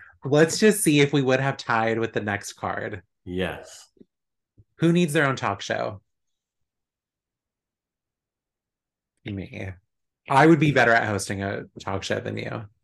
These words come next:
Speaker 2: I think you would be better at hosting, but I feel like our lives are both so intricate. But you, we are, you'd be better at hosting. You're right. It's you.
Speaker 1: Let's be honest. If we had a talk show,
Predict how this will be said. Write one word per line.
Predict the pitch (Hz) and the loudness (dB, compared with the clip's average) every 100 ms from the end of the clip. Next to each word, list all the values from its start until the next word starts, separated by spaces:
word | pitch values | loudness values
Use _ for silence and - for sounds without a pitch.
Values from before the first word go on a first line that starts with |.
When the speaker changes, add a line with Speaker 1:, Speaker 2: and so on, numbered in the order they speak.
| _ _ | _ _
Speaker 2:
I | - | -6
think | 101 110 87 | 0 0 0
you | 87 | -2
would | 82 71 | -2 -2
be | 78 | -6
better | 78 73 71 | -6 -6 -6
at | - | -8
hosting, | - 82 76 - 62 64 76 - | -6 -6 -6 -8 -8 -8 -10 -4
but | 107 101 | 0 0
I | 101 | 0
feel | - 123 | 2 4
like | 110 98 | 4 2
our | 98 92 | 2 2
lives | 87 85 95 | 2 0 -4
are | |
both | 85 80 - | -4 -4 -6
so | - 80 87 | -8 -6 -6
intricate. | 82 80 - 98 - 131 - - | -10 -12 -12 -10 -4 -4 -4 -2
But | 117 | 2
you, | 107 139 151 135 123 | 6 8 8 6 4
we | 104 101 | 2 2
are, | 98 | 2
you'd | 101 107 | 0 0
be | 120 | 0
better | 104 98 | 0 0
at | 90 | -4
hosting. | 85 - 80 73 | -6 -10 -16 -8
You're | 104 | -4
right. | 98 80 - - | -2 -4 -6 -10
It's | - 98 | -10 -8
you. | 80 78 - _ _ _ - | -8 -8 -16 _ _ _ 0
Speaker 1:
Let's | 175 185 202 | 2 4 4
be | 175 | 4
honest. | 131 120 120 147 | 2 0 0 -2
If | 127 | 0
we | 160 | 2
had | 170 190 | 2 0
a | 190 | 0
talk | - 127 113 | 0 0 0
show, | - 110 98 95 117 127 | -4 -4 -4 -6 -10 -10